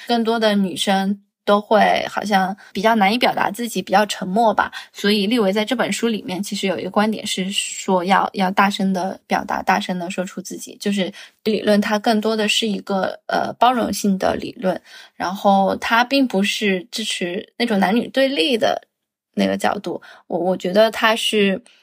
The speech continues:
啊，会让我们以一种全新的观点，更包容地去看待这个世界，就是所谓的，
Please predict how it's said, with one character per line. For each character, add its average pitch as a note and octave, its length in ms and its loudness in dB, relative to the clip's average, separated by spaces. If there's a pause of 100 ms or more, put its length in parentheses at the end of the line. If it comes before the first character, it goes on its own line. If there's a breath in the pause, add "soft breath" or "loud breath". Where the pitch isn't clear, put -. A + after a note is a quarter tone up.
(200 soft breath)
啊， F#3+ 360 2
会 A#3+ 220 0
让 G#3+ 240 2
我 F3+ 120 -4
们 - 500 -8
以 G#3 100 0
一 A3+ 160 2
种 G3 180 2
全 F#3+ 160 -2
新 B3 160 -2
的 B3 140 0
观 A3+ 240 2
点， - 240 -4
更 G#3+ 180 2
包 A#3 160 6
容 G#3 140 0
地 G3+ 100 0
去 G#3 140 -8
看 A3+ 220 -2
待 G#3+ 160 2
这 G#3 120 -2
个 G#3+ 140 -2
世 - 180 -2
界， G3+ 240 -2
就 A#3+ 160 -2
是 A3 220 0 (240 loud breath)
所 F3+ 180 -2
谓 G3 220 2
的， F#3 320 0